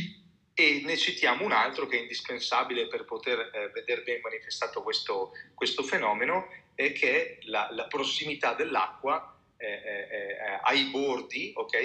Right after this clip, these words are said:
di alcuni materiali particolari, metallici o, o sintetici,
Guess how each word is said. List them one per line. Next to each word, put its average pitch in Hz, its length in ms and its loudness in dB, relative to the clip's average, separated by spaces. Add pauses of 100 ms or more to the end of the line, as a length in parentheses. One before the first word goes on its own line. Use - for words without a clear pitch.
di - 240 -14
alcuni 143 400 -4
materiali 123 480 0
particolari, 104 760 -2
metallici - 800 -2 (340)
o, 110 80 0
o 117 260 0
sintetici, 127 880 0